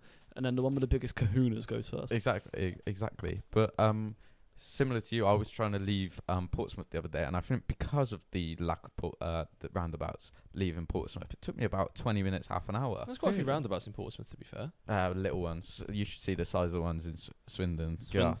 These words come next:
Speaker 2: they'll,
Speaker 1: Swindon's,
Speaker 2: they'll
Speaker 1: like, every
Speaker 2: eat them.
Speaker 1: mile you get, like, two
Speaker 2: Yeah.
Speaker 1: roundabouts.
Speaker 3: But
Speaker 2: Yeah.
Speaker 3: yeah, I don't know really. I suppose 'cause there's also such an influx of traffic, either leaving the island or coming on at the same time, those roundabouts are stacked from either side.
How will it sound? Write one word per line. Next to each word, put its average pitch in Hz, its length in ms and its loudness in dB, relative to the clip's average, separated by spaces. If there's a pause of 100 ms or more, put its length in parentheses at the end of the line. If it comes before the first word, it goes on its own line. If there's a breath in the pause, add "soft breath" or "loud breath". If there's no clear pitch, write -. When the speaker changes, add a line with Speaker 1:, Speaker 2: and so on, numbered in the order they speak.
Speaker 2:
they'll, 92 120 6
Speaker 1:
Swindon's, 127 220 6
Speaker 2:
they'll 101 100 10
Speaker 1:
like, - 120 4
every 131 240 4
Speaker 2:
eat 123 40 4
them. 120 100 6
Speaker 1:
mile 107 460 2
you 117 120 -4
get, 110 160 -4
like, 110 180 -6 (140)
two 104 80 2
Speaker 2:
Yeah. 92 160 6
Speaker 1:
roundabouts. 110 460 -6 (200)
Speaker 3:
But 107 120 -2
Speaker 2:
Yeah. 135 100 2
Speaker 3:
yeah, 123 340 4
I 127 60 0
don't 135 140 0
know 151 100 4
really. 117 160 4
I 110 40 4
suppose 143 300 4
'cause 147 200 6
there's 135 160 6
also 120 240 2
such 120 220 -2
an 110 60 -2
influx 110 460 0
of 110 60 -10
traffic, 104 500 0
either 107 260 0
leaving 110 380 2
the 101 80 4
island 98 240 2
or 101 80 -4
coming 104 300 0
on 107 100 2
at - 60 -2
the - 80 -4
same 104 240 0
time, 107 280 0
those 110 180 2
roundabouts 101 420 0
are 110 40 -8
stacked - 380 -2
from 104 140 -4
either 101 180 -2
side. 107 400 -2